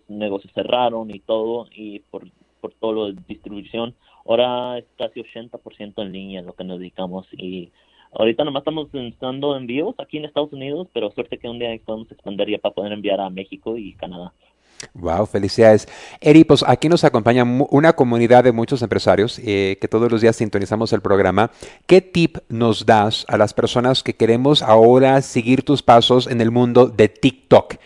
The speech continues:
Speaker 2: ¿Qué tipo, eh, qué publicamos? ¿Qué, qué, co-, cómo, qué nos aconsejas que sea nuestra primer publicación?
Speaker 1: Mi número uno tip es empiecen una cuenta de TikTok.
Speaker 2: <laughs>
Speaker 1: Ah,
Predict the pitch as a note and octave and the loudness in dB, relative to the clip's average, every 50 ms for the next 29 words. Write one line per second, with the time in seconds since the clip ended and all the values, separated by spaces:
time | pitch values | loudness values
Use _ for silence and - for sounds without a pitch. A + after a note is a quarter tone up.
0 | _ - - - _ _ _ - - D#3+ E3 D#3+ - F3 E3+ - - E3+ E3 D3+ | _ -20 -20 -20 _ _ _ 0 4 4 4 4 2 -2 -2 2 4 4 4 4
1 | C3+ C3 B2+ B2+ B2+ - - E3 D#3+ - G3 E3+ E3+ F3 E3 - D3+ C#3 A#2+ G#2 | 2 -2 -8 -10 -6 0 4 4 6 6 6 4 4 4 4 4 4 4 2 -2
2 | - - - - D3 D3 C#3+ - D#3 D3 C3+ - - C3+ - - D#3 D#3 E3+ E3+ | -6 -8 -4 -2 -2 0 2 2 2 2 0 -2 -8 -6 0 2 4 4 4 2
3 | - - F3 F3+ F#3 - E3+ D#3+ - C#3+ B2 - C3+ C#3 C#3+ C3+ - B2+ A#2+ - | 2 4 4 4 4 2 2 0 2 0 0 0 2 2 0 0 0 -4 0 4
4 | C3+ C3 C3+ C3 - - A#2+ G#2 - - - - - - _ _ - - C3 B2+ | 4 4 4 2 0 2 2 2 2 -2 -20 -20 -20 -20 _ _ 2 2 4 6
5 | C3+ C3+ C#3 - - C3+ A#2+ A#2 A2+ - G#2 F2+ - - F2+ - - - - _ | 6 6 6 4 2 0 0 0 0 0 0 -2 -2 -6 -10 -12 -16 -20 -20 _
6 | _ _ _ _ _ _ _ _ _ _ _ _ _ _ _ _ _ _ _ _ | _ _ _ _ _ _ _ _ _ _ _ _ _ _ _ _ _ _ _ _
7 | _ _ _ _ _ _ _ _ _ _ _ _ _ _ _ _ _ _ - C3 | _ _ _ _ _ _ _ _ _ _ _ _ _ _ _ _ _ _ -10 -6
8 | C3+ D3+ D#3 D#3 F#3 C4 E4 E4 B3 G3 G#3+ G#3 G3+ - _ - E3 F#3+ G3 _ | -4 -2 -2 0 0 -2 0 0 -2 -2 -2 -4 -8 -10 _ -8 -8 -8 -8 _
9 | - - - C3 D3 D3 C#3+ - - B2 B2+ B2+ A#2 - C#3 C#3+ D#3+ E3 D#3+ D3+ | -20 -20 -14 -12 -12 -12 -12 -16 -18 -16 -18 -18 -12 -8 -6 -6 -6 -6 -8 -12
10 | C#3+ C#3 C3+ A#2+ - - A#2+ A2 A2+ - - G2+ - - - - - - - - | -12 -12 -12 -12 -10 -8 -8 -8 -8 -10 -14 -14 -10 -6 -6 -4 -4 -4 -6 -4
11 | - - - - - - E3+ - - - - - - - - - - A2+ B2 B2+ | -2 -2 -2 0 2 4 2 2 2 -4 -16 -16 -14 -14 -14 -10 -6 -2 -2 -2
12 | B2 B2 A#2+ A#2 A#2 A2+ A2 A2 A2 A2 | 0 -2 -2 -2 -4 -4 -6 -8 -10 -12